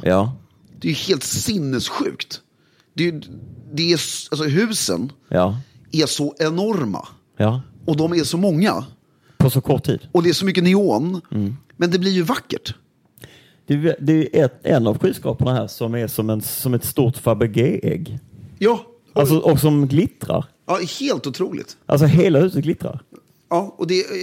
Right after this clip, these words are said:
Speaker 2: jag vet inte, jag, jag gillar det.
Speaker 1: Det är klart att man gillar. Det är
Speaker 2: Ja, men
Speaker 1: ju häpnadsväckande.
Speaker 2: Sen är det en grej
Speaker 1: Det är en
Speaker 2: som
Speaker 1: liten halvö med en jävla massa höga hus. Det är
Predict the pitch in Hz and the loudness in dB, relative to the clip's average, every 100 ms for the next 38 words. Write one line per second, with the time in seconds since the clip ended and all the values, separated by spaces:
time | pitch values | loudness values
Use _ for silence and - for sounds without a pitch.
0 | - 202 254 165 147 165 160 151 190 202 | -4 -4 -4 -8 -8 -8 -6 -2 -2 0
1 | 240 170 - - _ _ - - 101 95 | -2 -4 -8 -14 _ _ -20 -10 -8 -2
2 | 175 156 - - 113 107 123 131 98 120 | 0 0 -4 -2 0 0 0 0 -2 -4
3 | - _ _ _ _ - 151 147 131 143 | -8 _ _ _ _ 0 4 6 6 4
4 | 185 - - - 117 - 95 196 - 190 | 4 0 -2 -2 -2 -2 -2 -2 -2 -2
5 | 196 196 220 208 135 107 120 160 170 156 | 0 2 2 2 2 2 4 4 4 4
6 | 139 131 147 170 156 135 131 123 - _ | 4 4 4 4 4 4 4 2 -2 _
7 | - 127 135 127 104 131 160 127 117 113 | -2 0 2 0 2 2 4 2 2 2
8 | 120 131 123 117 - | 2 4 4 2 2